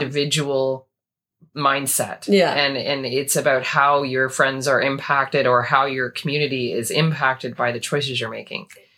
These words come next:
Speaker 2: Exactly.
Speaker 1: And it, and it is a really
Speaker 2: And it's
Speaker 1: different
Speaker 2: your community.
Speaker 1: Yeah,
Speaker 2: Yeah,
Speaker 1: it's
Speaker 2: they
Speaker 1: a
Speaker 2: really
Speaker 1: really
Speaker 2: get community in that sense.
Speaker 1: And I think it's, I,
Speaker 2: Yeah.
Speaker 1: I think they are gonna change the world.
Speaker 2: Yeah,
Speaker 1: And
Speaker 2: yeah.
Speaker 1: that's where
Speaker 2: Unfortunately, it's their burden.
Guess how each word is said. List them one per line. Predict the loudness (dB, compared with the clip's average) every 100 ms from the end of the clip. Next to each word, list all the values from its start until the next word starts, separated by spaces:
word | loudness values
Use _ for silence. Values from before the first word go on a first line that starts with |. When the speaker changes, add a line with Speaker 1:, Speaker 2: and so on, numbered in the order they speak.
| -12
Speaker 2:
Exactly. | -10 -6 -8 -8 -4
Speaker 1:
And | 0 0
it, | -2
and | -4 -4
it | -4
is | -2
a | -2
really | -2 0 2
Speaker 2:
And | 4
it's | 4 2
Speaker 1:
different | 4
Speaker 2:
your | 4 4
community. | 0 0 0 0 0 -4 -4
Speaker 1:
Yeah, | 0 2
Speaker 2:
Yeah, | 2
Speaker 1:
it's | 2
Speaker 2:
they | 2
Speaker 1:
a |
Speaker 2:
really | 4 4 4
Speaker 1:
really | 2
Speaker 2:
get | 0 0 0 0 -6 -10
community | -8 -6 -4 -4 -4
in | -4 -6
that | -10 -10
sense. | -10 -10 -6 0
Speaker 1:
And | 2 4
I | 2
think | 0 -2
it's, | 0 0 2
I, | 0
Speaker 2:
Yeah. | 2 4
Speaker 1:
I | 4
think | 2 -2 -2
they | 2 4
are | 2 0
gonna | -8
change | -8 -10 -10 -10
the |
world. | -8 -6 -4
Speaker 2:
Yeah, | -2 0
Speaker 1:
And | 0
Speaker 2:
yeah. | -4 -4
Speaker 1:
that's | -4 -6 -4
where | -2
Speaker 2:
Unfortunately, | 2 0 -2 -4 -6 -6 -6
it's | -8 -6
their | -6 -4
burden. | -2 -2 0